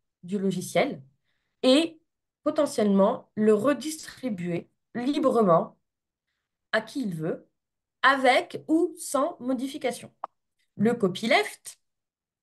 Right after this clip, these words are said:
c'est du coup une autorisation qui est donnée par l'auteur, le créateur, d'utiliser, d'étudier, de modifier et de diffuser son œuvre, à condition qu'il soit redistribué dans les mêmes conditions et libertés qu'initialement.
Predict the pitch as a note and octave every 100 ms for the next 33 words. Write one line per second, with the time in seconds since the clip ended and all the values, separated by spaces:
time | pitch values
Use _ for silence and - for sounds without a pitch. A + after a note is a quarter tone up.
0 | - C3 - F#3 E4 - G3 G#3+ - D#4+
1 | F4 B3 A#3+ C4 C4+ C4 C4 A#3 - G#3+
2 | C#4+ - _ _ _ _ - A#3 G3+ C#4
3 | C#4 C#4+ C#4+ C#4 _ _ _ - F#3 F3
4 | F3+ - B3+ B3 F#3 - E3+ E3 A3+ C4+
5 | _ _ _ - F3+ C4+ C#4 C4 A3 G3+
6 | G3 A#3+ - F3+ B3 B3 A3 F3+ - G#3
7 | - E3 G3 A3+ A3 A3 - A3 C4+ -
8 | G3+ F#3 E3+ A3+ - A3 B3+ - G3+ F3
9 | A3+ B3 D#3+ - _ _ - G#3 G3+ F4
10 | F#4 D4+ - - B3 B3+ E4+ _ _ _
11 | _ _ A#3 G#3+ - C4 C4 C4+ D4 -
12 | C4+ D#4+ C#4 A#3+ A#3 B3+ D4+ E4 E4 C#4+
13 | B3+ B3+ - D4+ C#4 B3 A3 A3 - _
14 | A#3 B3 A#3+ A3 G#3+ G3+ F#3+ C#3